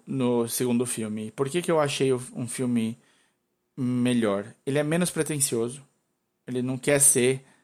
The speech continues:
um filme que vai decidir o futuro das heroínas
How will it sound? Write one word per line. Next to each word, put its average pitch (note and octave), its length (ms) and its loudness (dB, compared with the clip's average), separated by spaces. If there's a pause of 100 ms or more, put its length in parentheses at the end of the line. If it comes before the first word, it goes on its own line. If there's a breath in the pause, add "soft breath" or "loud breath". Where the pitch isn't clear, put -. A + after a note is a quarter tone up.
(400 soft breath)
um B2+ 100 -4
filme C3 300 -2
que B2+ 120 -4
vai A#2+ 200 2
decidir A#2 560 0
o C3+ 60 0
futuro C3 560 -2
das A#2+ 260 0
heroínas A2+ 760 -4